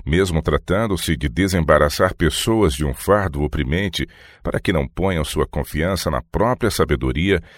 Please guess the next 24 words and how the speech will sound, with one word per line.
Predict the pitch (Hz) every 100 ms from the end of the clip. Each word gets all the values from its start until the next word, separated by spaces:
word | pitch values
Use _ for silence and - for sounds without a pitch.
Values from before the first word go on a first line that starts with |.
| - -
e | 87
se | - 104
esqueçam | - - 120 117 - - -
de | 57 -
que | 87
dependem | 90 82 98 107 104 98 95
inteiramente | 85 90 85 82 76 71 69 67
de | 78
Deus. | 71 60 52 - - _ _ _ _ - -
Não | 73 80
é |
bom | 78 107 123
elogiar | 78 73 76 76 95
a | 87
pessoa | 82 73 - 107 120 85 55 57
ou | 78 92
exaltar | 87 87 76 - 104 107 87
os | 69
talentos | - 62 78 101 87 73
de | 78
um |
servo | 71 - 107 90 78
de | 82
Cristo. | 92 104 90 - -